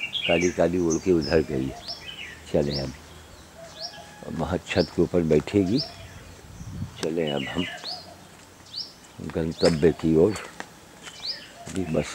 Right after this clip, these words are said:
स्टेशन जाना है, अखबार लाना है जाके। ये कैमरे को बंद कर रहे हैं।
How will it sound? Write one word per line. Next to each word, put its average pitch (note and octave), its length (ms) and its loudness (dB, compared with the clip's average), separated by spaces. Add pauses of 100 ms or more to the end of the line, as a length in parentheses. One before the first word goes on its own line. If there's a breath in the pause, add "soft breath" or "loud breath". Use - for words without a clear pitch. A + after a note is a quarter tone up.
(160)
स्टेशन F2+ 460 6
जाना E2+ 260 8
है, F2 160 6
अखबार D#2+ 420 6
लाना F2 360 4
है F#2+ 180 2
जाके। G#2+ 340 -4
ये - 1400 -16 (100)
कैमरे D#2 380 6
को D2 140 4
बंद E2+ 240 6
कर G#2+ 140 6
रहे B2+ 160 8
हैं। E2 220 2